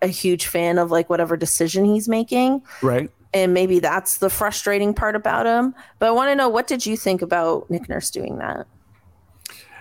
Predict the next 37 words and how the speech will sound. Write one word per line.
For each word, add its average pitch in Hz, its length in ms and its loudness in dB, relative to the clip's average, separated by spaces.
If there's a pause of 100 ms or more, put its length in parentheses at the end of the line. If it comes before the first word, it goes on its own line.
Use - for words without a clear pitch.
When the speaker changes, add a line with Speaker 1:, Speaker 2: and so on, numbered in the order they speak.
(260)
Speaker 2:
Yeah, 185 380 2
I 151 100 2
mean, 147 300 2
to 139 120 0
me, 175 140 4
this 180 220 2
is 131 160 0
one 139 200 2
of 135 60 2
the 135 100 4
things 135 260 0
I've 127 80 0
been 120 140 0
watching 120 380 0
for, 123 180 0
like, 113 180 -2
a 117 60 -4
couple 123 320 -2
years 120 400 -2
now, 85 480 -2
and 101 420 -2
I'll 113 120 0
try 127 200 -2
not 120 140 -2
to - 80 -14
go 117 100 -2
on, 110 140 0
like, 101 160 -4
too - 120 -12
much 107 200 -2
of 95 80 -2
a 90 80 -2
rant 101 400 -2
here, 87 240 -2
but 85 340 -4
Speaker 1:
Oh, 185 260 2
baby. 185 540 -4